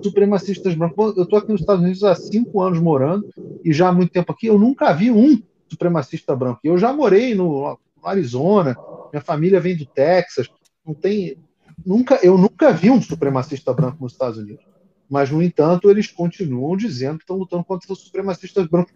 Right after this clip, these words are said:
E isso legitima, é, as ações que eles estão tomando. Deixam de ser ações de subversão e passam a ser ações de proteção dos indivíduos. E,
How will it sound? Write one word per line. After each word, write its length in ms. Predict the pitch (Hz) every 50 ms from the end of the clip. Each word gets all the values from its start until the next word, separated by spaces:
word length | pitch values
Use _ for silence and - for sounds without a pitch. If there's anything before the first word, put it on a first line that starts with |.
| _ -
E 60 | 208
isso 320 | 208 226 247 233 - 233
legitima, 1040 | 220 214 226 247 214 175 214 196 - - - - 214 254 262 226 196 165 131 107 - _ _ _ _ _ _ _ _ _ _ -
é, 420 | 143 139 139 135 127 123 127 - 135
as 180 | 131 147 143
ações 360 | 170 156 - - 170 160 - -
que 80 | -
eles 120 | 147 131 -
estão 180 | - 147 139
tomando. 360 | - 143 127 120 110 107 104
Deixam 340 | 110 117 160 185 185 - 202
de 100 | 175 -
ser 100 | - 196
ações 460 | 175 156 - - - 160 160 151 - - - - - - -
de 80 | 156 156
subversão 880 | - - - 202 202 165 151 156 151 - _ _ 180 196 226 226 - - _ _ _
e 80 | - 160
passam 400 | - - 185 196 190 - 208 190
a 60 | 165
ser 160 | - - 190
ações 340 | 180 160 - - 190 202 185
de 80 | 190 208
proteção 720 | - - 202 208 - - 214 - - - 185 190 214 220
dos 180 | 208 220 196 214
indivíduos. 480 | 220 240 233 175 165 160 143 120 - _ _ - - - - _ _
E, 480 | 127 123 127 131 139 - 151 156 160